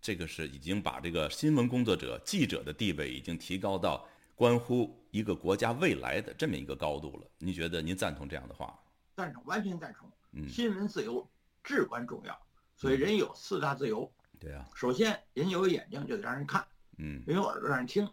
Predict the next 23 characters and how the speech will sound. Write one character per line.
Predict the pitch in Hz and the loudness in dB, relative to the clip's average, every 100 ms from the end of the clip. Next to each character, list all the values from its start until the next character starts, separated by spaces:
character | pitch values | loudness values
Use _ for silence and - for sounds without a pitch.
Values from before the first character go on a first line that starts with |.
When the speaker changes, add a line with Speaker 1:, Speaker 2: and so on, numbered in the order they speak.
| - - | -8 -4
Speaker 2:
人 | 160 | 0
有 | 185 | 0
嘴 | - - | -2 0
让 | 127 147 | 2 2
人 | 139 | 0
表 | - - - | -4 -6 2
达。 | 135 196 - _ _ _ | 4 4 -2 _ _ _
Speaker 1:
是。 | - 69 - | -10 -8 -2
Speaker 2:
而 | - 190 | 2 4
且 | |
现 | 143 208 190 | 4 2 2
在 | 147 | 0
有 | 110 | 0
一 | |
个 | 143 | -2
非 | - 247 | 0 0
常 | 165 175 | 2 -2
好 | 147 - | -4 -6
的 | 90 110 | -4 -2
一 | 123 | 0
个 | 147 | 0
前 | 143 139 156 | 0 0 0
途， | 127 - | 0 -4